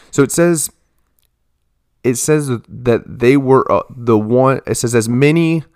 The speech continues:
as were appointed to eternal life." Like, that God appointed these people to be saved. He sends their Holy Spirit, and the Holy Spirit regenerates these people, or, or in another term, in John chapter three, it talks about,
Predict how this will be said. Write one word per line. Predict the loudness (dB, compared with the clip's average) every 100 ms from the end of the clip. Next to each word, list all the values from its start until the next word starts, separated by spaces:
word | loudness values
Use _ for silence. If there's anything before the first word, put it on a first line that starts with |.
| _ -2
as | 0 0 0
were | 2 2
appointed | 0 -2 -10 -4 -2 -2 -4 -6 -6 -14 _ _ _ _ _
to | 0 0
eternal | 0 -4 -4 -4 -4
life." | -6 -10 _ -8
Like, | -8 -8 _ _ _ _
that | -4 -4 -4
God | 2 4 6 4 2
appointed | -4 -6 -6 -6 -4 -6 -8 -6
these | -10 -10
people | -10 -8 -6 -4 -4 -6 _ _ _ _ -14
to | -12
be | -10
saved. | -10 -8 -8 -12 -18 -20 _ _ _ -10
He | -8 -8
sends | -8 -2 -2 -2 -4
their | -6
Holy | -6 -6 -6 -8
Spirit, | -8 -6 -2 -2 -6 -12 _ _ _ _ -10
and | -6 -4 -6
the | -4
Holy | -2 -4
Spirit | -4 -6 -2 -2 -4
regenerates | -10 -10 -10 -6 -4 -2 -4 -8 -10
these | -12
people, | -10 -10 -8
or, | -8 -6 -8 -8
or | -6 -6 -6
in | -8 -8
another | -4 -2 -2
term, | -6 -6 -6 -6
in | -8 -4
John | 0 0 0
chapter | -4 -6 -8
three, | -8 -4 -2 -2
it | -4
talks | -6 -6
about, | -4 -2 0 -4